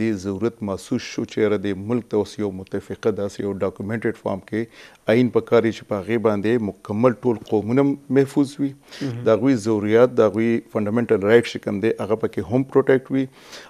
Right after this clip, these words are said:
Speaker 1: او
Speaker 2: مهم.
Speaker 1: د هغې د ضابطو د لاندې چې کوم دی، د ریاستي امور او د ادارو چې کوم ژوند دی، چلند دی، چې هغه وسرې وسرې رو-، روان وي.
Speaker 2: صحیح.
Speaker 1: نو د دغې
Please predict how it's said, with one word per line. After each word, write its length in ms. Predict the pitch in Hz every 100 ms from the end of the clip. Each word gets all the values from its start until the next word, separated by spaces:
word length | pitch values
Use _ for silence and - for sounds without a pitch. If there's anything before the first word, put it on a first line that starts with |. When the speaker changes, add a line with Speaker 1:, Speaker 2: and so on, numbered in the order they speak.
| -
Speaker 1:
او 80 | 165
Speaker 2:
مهم. 100 | 131
Speaker 1:
د 80 | 120
هغې 260 | 107 170 139
د 100 | 110
ضابطو 400 | 113 104 107 143 123
د 80 | 110
لاندې 180 | 120 113 98
چې 40 | - 107
کوم 100 | 110
دی، 80 | 131 104
د 120 | 101
ریاستي 500 | 101 98 - - 123 - 120
امور 340 | 104 117 143 -
او 100 | 104 104 - 101 95 101
د 160 | - 104
ادارو 280 | 104 123 117
چې 160 | 107 104
کوم 120 | 98 95
ژوند 200 | 127 117
دی، 60 | 117 -
چلند 300 | 98 120 110
دی، 80 | 113
چې 320 | - - 113
هغه 160 | 98 107
وسرې 320 | 98 101 98
وسرې 260 | 92 - 92 104
رو-، 200 | 104 - _ - 107
روان 280 | 98 95 87
وي. 100 | - 95 _ - -
Speaker 2:
صحیح. 180 | 147 170 151
Speaker 1:
نو 40 | 160 151
د 60 | 165
دغې 160 | 180